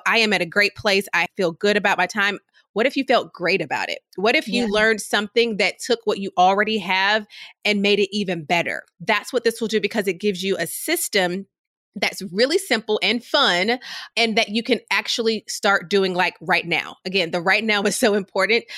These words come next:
Speaker 1: And so no matter where you are, and we have a lot of people who say, you know, either say, "I'm a Enneagram seven, we hate routine, but the way you
Speaker 2: <laughs>
Speaker 1: structure this, you make it so that it works for me." Because we don't give you a one size fits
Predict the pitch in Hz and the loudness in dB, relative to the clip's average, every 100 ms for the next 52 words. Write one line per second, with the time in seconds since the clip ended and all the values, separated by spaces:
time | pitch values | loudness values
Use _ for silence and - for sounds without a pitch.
0 | - - 196 214 208 185 _ - 240 214 | -16 -6 2 4 2 -2 _ -2 2 4
1 | 220 220 220 214 190 214 254 262 226 202 | 2 4 4 2 2 2 2 2 2 2
2 | 214 262 220 190 196 208 226 190 202 196 | 2 0 0 2 0 0 -4 -4 -2 -2
3 | 202 185 165 175 165 156 - - 214 202 | 2 2 2 0 0 0 -4 -4 -2 0
4 | 208 - 214 180 - 208 220 202 196 185 | 0 0 0 -2 -2 0 2 2 0 2
5 | 277 269 262 262 - - 202 220 254 214 | 0 2 0 -2 -10 -4 -2 2 0 0
6 | 233 - 240 233 226 - - 233 233 202 | -4 0 2 2 0 -6 -4 0 2 4
7 | 190 220 220 233 226 220 233 233 214 262 | 4 4 2 0 2 2 2 0 2 2
8 | 262 - - 196 202 208 - - 196 - | 0 -8 -10 -2 0 2 0 -2 0 0
9 | 165 185 180 202 107 - 226 208 285 269 | 0 -2 -2 -8 -8 -2 -2 2 2 2
10 | 233 185 233 214 180 170 190 190 175 175 | 0 -4 0 2 0 0 -2 0 2 2
11 | 175 - - 185 - | -2 -8 -8 -8 -6